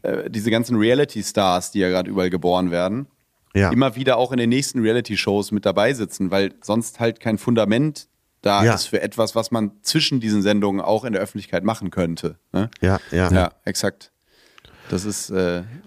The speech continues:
Speaker 1: ja.
Speaker 2: Ja, und
Speaker 1: Aber,
Speaker 2: das bringt
Speaker 1: äh,
Speaker 2: mich, äh, das bringt mich zur nächsten Frage, auch
Speaker 1: Ja.
Speaker 2: an euch beide wieder. Ähm, ich weiß, Felix im letzten Programm hat er zum Ende des Programms darüber gesprochen, dass er zum ersten Mal Angst hat, das alles wieder zu verlieren.
Speaker 1: Mhm.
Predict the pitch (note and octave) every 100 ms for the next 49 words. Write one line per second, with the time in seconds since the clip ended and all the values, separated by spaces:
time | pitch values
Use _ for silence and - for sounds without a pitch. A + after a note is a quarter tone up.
0 | F3+ F2+ D#2 - _ _ C3+ C3 B2+ E3+
1 | D3+ F#3+ G3+ F3+ F3 D#3+ D#3+ D#3+ G3+ F#3
2 | - E3+ F#3 - D#3+ D#3+ E3+ B2+ F2+ -
3 | B2+ - D#3+ C#3 A2 - B2+ C3+ A#2+ G2
4 | G2 A#2 - A#2+ A#2 A#2 A#2 E2 E2 -
5 | - B2 - C3+ C#3+ - F3 E3 - C#3
6 | D3+ - - D3 B2+ C#3+ C3+ C#3 B2 B2
7 | A#2+ B2 C3+ A#2+ A#2+ A2+ A#2 A#2 A2+ G#2
8 | A2+ G#2 - A2+ A#2+ G#2+ - - - -
9 | G#2+ A#2 B2+ G#2 B2+ - B2 - C3 -
10 | A#2 - A2+ - A#2+ A#2 A#2 A2+ B2 A#2+
11 | G#2+ A2+ G2 C2+ - _ _ _ _ -
12 | E2+ E2+ A#2+